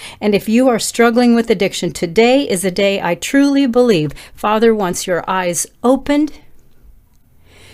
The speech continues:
to what the truth is, and for you to be set free. Now, maybe not everybody that's gonna hear this message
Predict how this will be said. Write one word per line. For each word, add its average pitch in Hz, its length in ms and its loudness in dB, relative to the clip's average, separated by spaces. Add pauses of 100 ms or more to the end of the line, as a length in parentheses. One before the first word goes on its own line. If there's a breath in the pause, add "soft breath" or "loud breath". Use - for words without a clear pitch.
(140 soft breath)
to 202 120 2
what 196 360 2 (200)
the 180 160 0
truth 269 480 2
is, 247 460 4 (3500 loud breath)
and 180 160 2
for 185 100 -2
you 196 180 4
to 269 80 6
be 220 160 4
set 185 320 0
free. 147 400 -6 (1200 loud breath)
Now, 196 280 2
maybe 226 340 4
not 302 240 4
everybody 233 400 4
that's 196 220 -2
gonna 196 180 -2
hear 208 180 0
this 202 220 -4
message 202 420 -4